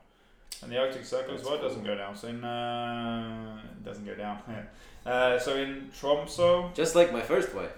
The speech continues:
Speaker 1: Oi! <laughs> But i-, in, uh, in Tromsø, it won't go down at all. Uh, the, you have to have blinds and everything.
Speaker 2: That's
Speaker 1: And
Speaker 2: cool.
Speaker 1: you realise w-, when you go there in the winter, when there's fucking no light,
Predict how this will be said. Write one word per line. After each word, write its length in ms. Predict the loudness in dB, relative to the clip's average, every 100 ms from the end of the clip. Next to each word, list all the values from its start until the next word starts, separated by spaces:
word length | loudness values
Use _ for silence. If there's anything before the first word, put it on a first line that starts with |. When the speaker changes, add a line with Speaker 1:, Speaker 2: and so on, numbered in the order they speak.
| 4
Speaker 1:
Oi! 560 | 6 6 6 2 -2 -8 -6 0
<laughs> 1300 | 2 2 0 2 2 0 -2 -6 -14 -16 -16 -8
But 100 | 0
i-, 220 | 6 8 8
in, 140 | 6
uh, 140 | 2 2
in 140 | 0
Tromsø, 320 | 0 -2 0 0 2
it 40 | 2
won't 160 | 0
go 120 | 0 0
down 200 | 0 -2
at 100 | -6
all. 340 | -2 0 0 -2 -8
Uh, 300 | -4 -4 -4
the, 180 | -6 -4
you 80 | -2
have 140 | 0
to 60 | -2
have 320 | -4 -6 -10
blinds 340 | -8 -6 -6 -10
and 80 |
everything. 400 | -10 -10 -8 -10 -10 -16 -10
Speaker 2:
That's 220 | -8 -4
Speaker 1:
And 160 | -2 0
Speaker 2:
cool. 80 | 2
Speaker 1:
you 80 | 2
realise 480 | 4 6 4 4 -4 -6
w-, 140 | -6 -4
when 120 | -6
you 120 | -2 4
go 160 | 6
there 140 | 6 2
in 100 | -2
the 80 |
winter, 560 | -4 -4 -4 -4 0 0
when 240 | 2 -2
there's 260 | -4 -6 -16 -10
fucking 440 | -8 -8 -8 -6
no 200 | -2 -2
light, 340 | 0 -2 -2